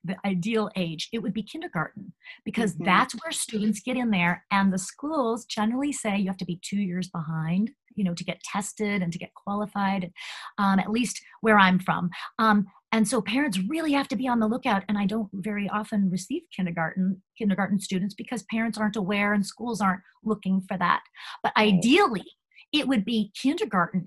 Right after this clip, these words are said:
Speaker 1: age so that they never have to start slipping and then be
Speaker 2: Yeah.
Speaker 1: rescued out of the pit. So the earlier, the better. Um, you know, we, we generally say that students are learning to read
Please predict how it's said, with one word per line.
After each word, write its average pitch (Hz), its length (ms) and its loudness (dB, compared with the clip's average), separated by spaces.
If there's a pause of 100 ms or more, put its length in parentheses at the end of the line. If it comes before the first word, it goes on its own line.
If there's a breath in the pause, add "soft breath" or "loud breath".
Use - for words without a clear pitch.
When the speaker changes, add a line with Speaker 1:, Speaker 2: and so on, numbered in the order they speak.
(120)
Speaker 1:
age 165 420 -6 (120)
so - 180 -2
that 285 160 2
they 262 160 2
never 269 400 4
have 262 220 4
to 226 100 -8
start 226 340 -2
slipping 196 920 -4
and 208 140 4
then 220 140 6
be 220 100 2
Speaker 2:
Yeah. 214 300 2
Speaker 1:
rescued 240 520 2
out 208 140 6
of 185 80 0
the 196 60 -2
pit. 269 200 0 (560 loud breath)
So 285 400 6 (120)
the 302 200 2
earlier, 302 460 2
the 269 100 2
better. 247 440 2 (300 loud breath)
Um, 262 300 8
you 277 100 8
know, 262 140 6
we, 254 240 4 (100)
we 269 80 4
generally 330 320 0
say 262 200 0
that 277 120 -4
students 302 400 -2
are 214 240 0 (140)
learning 285 640 0
to 247 120 -4
read 190 480 0